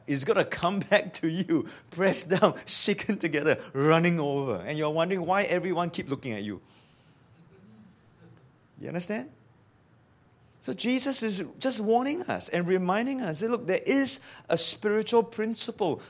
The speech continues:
You better be careful. What are you saying? Because it's gonna come back very, very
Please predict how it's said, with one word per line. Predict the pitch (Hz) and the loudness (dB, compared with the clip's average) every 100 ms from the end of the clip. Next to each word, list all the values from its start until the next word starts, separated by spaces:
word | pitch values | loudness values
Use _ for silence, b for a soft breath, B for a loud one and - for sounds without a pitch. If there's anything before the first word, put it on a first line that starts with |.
| - | -6
You | 170 | -4
better | 175 139 151 | -2 0 0
be | 175 196 | -2 -6
careful. | 185 202 214 196 127 B | -2 -2 0 -2 -2 B
What | 147 196 - | -2 -2 0
are | 151 156 | 0 0
you | 151 165 | -2 -4
saying? | 175 - - 180 196 196 196 135 - - b b b b | -2 -2 -2 -2 0 0 0 -2 -10 -20 b b b b
Because | 117 151 135 | -4 -2 -2
it's | 131 | -4
gonna | 120 143 175 175 | -4 -2 0 0
come | - 175 202 190 | -2 -4 -4 -2
back | 139 98 - - B B | -2 -4 -6 -14 B B
very, | 104 104 120 127 123 | -8 2 2 2 -4
very | 101 101 98 104 | -4 -2 -2 -4